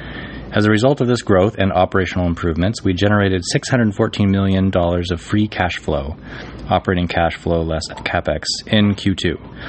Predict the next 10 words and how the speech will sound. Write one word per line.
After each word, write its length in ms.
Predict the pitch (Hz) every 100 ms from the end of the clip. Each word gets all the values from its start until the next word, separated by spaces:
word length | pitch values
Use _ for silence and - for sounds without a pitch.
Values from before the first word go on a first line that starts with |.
| - - - -
Combined 320 | 110 117 143
with 100 | 143
our 80 | 117
public 500 | - - 123 139 -
offering 420 | 110 110 117 107
of 100 | 95
equity 400 | 104 - 120 120
and 120 | 98
convertible 440 | 92 95 98 104 110
bonds, 560 | 98 85 80 95 -